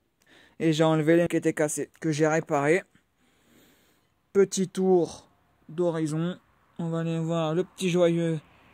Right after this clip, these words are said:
le petit joyeux Noël. Ce petit joyeux Noël ici, petit conseil, mettez un petit tube derrière, je sais pas si je vous l'ai déjà dit, pour éviter que ça bouge,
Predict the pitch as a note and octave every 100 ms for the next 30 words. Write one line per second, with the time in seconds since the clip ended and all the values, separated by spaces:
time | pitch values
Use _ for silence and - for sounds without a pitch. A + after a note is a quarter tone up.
0 | _ _ _ _ _ _ - F3 - G3
1 | G3 F#3 F3+ F3 F3 D#3+ D#3+ F3+ F#3+ -
2 | - - - - - - - B3+ - D4
3 | C4+ C4+ C4 C4+ B3+ C4 B3+ B3+ A3 -
4 | C4+ C4+ C4+ - - G#3+ G#3 A#3+ A#3 A#3+
5 | A3 B3+ B3 B3 A3+ - F3+ G#3+ G#3 -
6 | B3 A#3+ A3 - G#3 A3 A3+ A3+ - A3+
7 | A#3 A3 _ _ _ _ _ _ _ _
8 | _ _ _ _ _ _ _ _ _ _
9 | _ - _ _ _ _ _ _ _ _
10 | _ _ _ _ - A#3 A#3 E3 - _
11 | E3 G3 G3+ G3 A#3 A#3 - A#3 A#3 A3
12 | G3+ G#3 G3 F#3+ F#3+ E3 G#3 - _ -
13 | - _ _ _ _ _ _ _ _ F3
14 | F3 F#3+ G#3 - G#3 F3 G3 A3